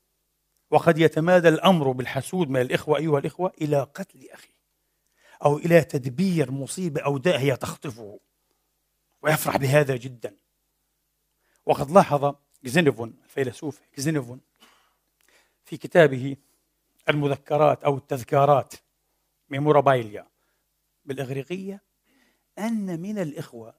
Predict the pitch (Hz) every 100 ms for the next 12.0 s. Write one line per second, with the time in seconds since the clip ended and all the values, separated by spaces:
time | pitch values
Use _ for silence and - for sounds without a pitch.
0 | - 170 175 143 117 - _ - 131 117
1 | _ _ _ _ _ _ _ _ _ _
2 | _ _ _ _ _ _ _ _ _ 160
3 | 214 220 214 _ _ _ _ _ - 196
4 | 175 135 - 170 196 - _ _ _ _
5 | _ 151 175 151 120 117 101 - _ _
6 | _ _ _ _ _ _ 160 208 208 -
7 | 220 - - - _ _ _ _ _ _
8 | _ 170 185 214 - 156 113 _ _ _
9 | 131 156 147 143 131 160 117 98 _ _
10 | _ _ _ _ _ _ _ _ _ _
11 | _ 147 147 151 - 143 143 139 117 -